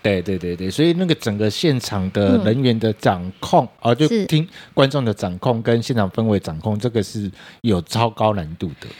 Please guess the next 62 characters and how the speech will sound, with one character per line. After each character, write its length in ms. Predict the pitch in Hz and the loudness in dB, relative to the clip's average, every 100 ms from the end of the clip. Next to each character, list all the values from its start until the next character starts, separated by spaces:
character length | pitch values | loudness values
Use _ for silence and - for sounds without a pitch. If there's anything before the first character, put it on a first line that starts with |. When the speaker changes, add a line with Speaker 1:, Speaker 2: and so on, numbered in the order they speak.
| - - | -20 0
Speaker 2:
对， 180 | 330 277 | 2 2
我 80 | 214 | 2
觉 120 | 247 | 2
得 140 | 339 | 2
真 100 | 370 330 | 2 0
的 40 | |
是 360 | 277 294 277 254 | 2 2 4 4
要 240 | 262 220 | 4 2
经 280 | - 220 220 | 0 2 4
验 180 | 208 165 | 2 2
啊， 140 | 165 | -2
累-， 160 | 220 151 | 2 2
Speaker 1:
嗯。 40 | 107 | 4
Speaker 2:
经 160 | 262 | 4
验 120 | 294 233 | 6 4
的 100 | 190 | 2
累 200 | 175 - | 0 -4
积。 340 | - 196 175 180 - 151 - | -4 0 0 0 -4 -8 -2
然 100 | 233 | 0
后 320 | 359 349 277 - - - | 2 4 2 -2 -6 2
我 320 | 202 202 202 - | 4 4 2 -2
印 120 | 349 | 0
象 120 | 339 | 2
很 60 | 240 | 4
深 160 | 262 | 6
刻， 120 | 262 | 4
是 100 | 262 | 6
因 60 | 262 | 4
为 80 | 262 | 4
我 100 | 196 | 4
这 80 | 214 | 2
个 100 | 226 | 2
户 140 | 262 | 4
外 160 | 240 214 | 4 4
活 220 | 196 175 | 2 2
动 180 | 208 196 | 2 2
呢， 100 | 185 | 2
它 160 | 302 | 2
很 120 | 349 | 2
特 200 | 240 285 | 2 2
别， 200 | 226 196 | 4 2
它 160 | 190 302 | 2 -2
其 260 | - - 214 | -2 -2 0
实 180 | 226 | 0
是 400 | 208 - 269 226 190 _ - | 0 0 2 2 0 _ -4
亲 260 | - 320 | 0 2
子 200 | 302 202 | 4 2
活 260 | - 185 170 | 4 4 4
动。 240 | - 208 - - _ - | 2 0 -2 -18 _ -2
Speaker 1:
嗯？ 160 | 127 214 - _ _ - | -2 -2 -6 _ _ 0
Speaker 2:
嗯， 300 | 277 240 - - - - | 2 2 0 -12 -16 -2
它 80 | 427 | 0
是 100 | 427 | 4
户 160 | 403 | 4
外 180 | 349 320 | 6 4
的 120 | 226 | 2
亲 200 | 208 247 | 2 2
子 120 | 233 180 | 2 2
活 180 | 185 | 2
动， 180 | 170 190 | 2 2
因 120 | 254 | 4
为， 280 | 294 285 247 | 4 4 4